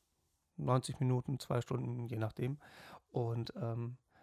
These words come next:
dann habt ihr ein bisschen Musik, wie so ein bisschen Lagerfeuer-Feeling. Und das geht auch super im Wohnzimmer.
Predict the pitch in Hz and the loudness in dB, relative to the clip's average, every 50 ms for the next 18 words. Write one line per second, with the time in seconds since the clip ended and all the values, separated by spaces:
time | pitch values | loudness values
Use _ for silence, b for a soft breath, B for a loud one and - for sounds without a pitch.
0 | b - 135 139 156 147 - - 135 127 123 120 - - 117 113 - 202 175 127 | b 2 4 4 4 4 4 2 2 2 2 -2 -2 0 -2 -2 -2 -2 0 4
1 | 131 147 196 220 185 175 220 214 208 196 185 180 160 156 147 139 127 123 139 151 | 6 6 6 6 4 2 4 4 4 4 4 4 6 8 10 12 12 12 12 10
2 | 143 - - 120 113 110 110 - - 135 143 170 175 170 147 123 123 120 - - | 6 4 4 4 4 4 4 4 2 4 4 4 2 0 0 0 -2 -2 -2 -2
3 | 139 - - 135 113 131 135 - 143 139 135 - - 151 117 113 113 127 160 131 | 0 2 2 2 4 4 4 4 6 6 6 4 4 2 2 4 2 2 0 0
4 | 127 120 120 - - 165 165 196 220 | 2 2 2 2 2 4 4 4 2